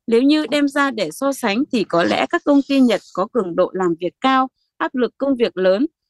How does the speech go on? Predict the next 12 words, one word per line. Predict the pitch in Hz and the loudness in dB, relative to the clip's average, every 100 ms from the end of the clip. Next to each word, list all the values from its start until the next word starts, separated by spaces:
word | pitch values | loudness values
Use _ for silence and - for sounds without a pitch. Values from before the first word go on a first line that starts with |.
| _ | _
Đối | 214 220 | -2 0
với | 220 226 | 0 2
mỗi | 254 214 - | 0 0 -2
con | 294 254 | 0 2
người | 196 | 0
Nhật, | 175 180 - | 0 -2 -4
chăm | 277 285 | -2 -2
chỉ | - 233 160 - _ _ | -2 -2 -2 -4 _ _
chính | - 208 302 | -4 0 2
là | 311 190 | 2 0
chuẩn | - 170 175 | 0 -2 0
mực, | 202 | -2